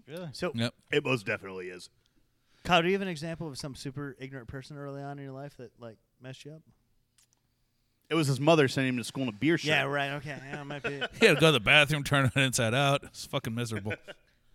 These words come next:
Speaker 1: Uh, not off the top of my head, but I'm sure I do.
Speaker 2: All right.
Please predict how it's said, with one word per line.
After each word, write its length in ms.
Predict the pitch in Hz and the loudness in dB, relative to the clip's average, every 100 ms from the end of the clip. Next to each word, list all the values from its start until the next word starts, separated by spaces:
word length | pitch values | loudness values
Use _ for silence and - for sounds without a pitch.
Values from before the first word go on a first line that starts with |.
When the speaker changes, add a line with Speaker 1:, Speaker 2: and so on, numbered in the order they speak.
| _ _ _ _ _ _ - 107 | _ _ _ _ _ _ -18 -10
Speaker 1:
Uh, 320 | 104 104 104 | -8 -6 -8
not 160 | 107 120 | -8 -10
off 60 | - | -12
the 80 | - | -14
top 120 | 120 | -14
of 80 | 98 | -14
my 60 | 101 | -16
head, 400 | - 101 92 95 | -16 -14 -14 -16
but 140 | 101 78 | -18 -16
I'm 140 | 95 | -16
sure 240 | 104 101 | -14 -14
I 60 | 92 | -14
do. 240 | 92 92 90 _ _ _ 117 | -14 -18 -20 _ _ _ -20
Speaker 2:
All 120 | |
right. 80 | 135 | -20